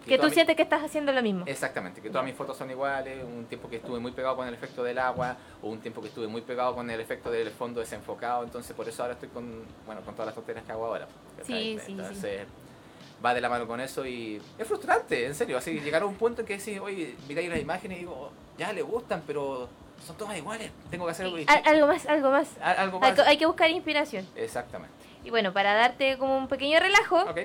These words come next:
Speaker 1: ahora nos vamos por la segunda parte.
Speaker 2: Ujú.
Speaker 1: Tenemos aquí a muchas personas que nos están viendo. Comenten, están todos calladitos. Extrañamente, hoy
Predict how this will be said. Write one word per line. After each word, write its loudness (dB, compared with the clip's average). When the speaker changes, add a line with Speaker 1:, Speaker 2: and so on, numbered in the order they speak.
Speaker 1:
ahora 6
nos 8
vamos 6
por 2
la 0
segunda 2
parte. 4
Speaker 2:
Ujú. 6
Speaker 1:
Tenemos 4
aquí -2
a 4
muchas -2
personas 0
que 0
nos 2
están 2
viendo. 2
Comenten, 4
están 4
todos 8
calladitos. 8
Extrañamente, 6
hoy 10